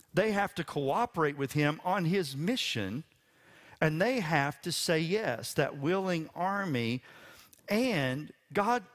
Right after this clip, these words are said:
actually invites us to be a part of what he's doing. To me, that's the most stunning thing. I've told you over and over again,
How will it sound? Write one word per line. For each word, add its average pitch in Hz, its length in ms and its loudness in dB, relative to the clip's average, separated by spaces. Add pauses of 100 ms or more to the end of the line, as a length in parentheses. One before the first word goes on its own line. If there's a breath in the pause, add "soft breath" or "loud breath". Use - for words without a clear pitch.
(120)
actually 233 500 -2
invites 226 760 -2
us 135 220 0
to 127 140 -2
be 113 140 0
a 107 60 0
part 101 280 -2
of 95 60 -6
what 92 100 -6
he's 87 140 -8
doing. - 300 -10 (480 soft breath)
To 208 100 -2
me, 247 180 0
that's 226 220 -2
the 202 120 -4
most 139 220 -2
stunning 143 440 -2
thing. 104 420 -6
I've 143 120 -2
told 190 240 -2
you 156 120 -4
over 156 220 0
and 151 100 0
over 139 160 -2
again, 143 380 -2